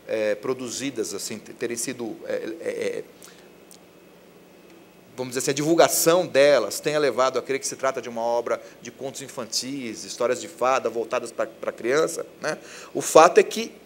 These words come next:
elas não têm essa característica. Elas são uma, são, assim, é, são histórias que não têm nada de inocente, são histórias que discutem questões éticas, é, é, é, é, é, morais, assim, pesadíssimas, e também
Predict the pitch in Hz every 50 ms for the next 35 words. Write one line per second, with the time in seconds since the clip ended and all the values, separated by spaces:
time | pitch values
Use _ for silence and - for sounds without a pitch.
0 | - - - 208 202 202 233 226 330 - - - 196 202 247 233 - - - 233
1 | - - - 156 151 170 165 165 - - - - - - - 117 131 131 135 165
2 | 190 208 226 214 196 175 67 53 - - - - - - - - - 143 156 175
3 | 185 151 - - - 143 143 139 127 113 110 104 104 104 107 104 - - 127 120
4 | 113 110 110 - - - - - - - - - - 127 135 151 175 - - -
5 | - 151 - 131 143 156 165 160 147 143 131 117 - - - 123 131 139 143 139
6 | - - 147 - - - - - - - - - 117 113 - - - 123 120 120
7 | 123 123 - - 135 - - - - 139 - 127 117 - 120 120 - - 131 117
8 | 101 110 117 123 120 120 - - - 98 95 90 - - - 98 98 98 98 92
9 | 92 98 98 95 95 95 98 95 95 98 98 92 95 101 95 95 98 95 95 92
10 | 90 - - - - - - - - 98 92 107 110 107 107 107 110 117 104 101
11 | - - 110 - - 131 113 117 117 104 104 - 123 151 - - 170 196 185 -
12 | - - - - 254 320 330 - 247 165 131 131 139 185 214 -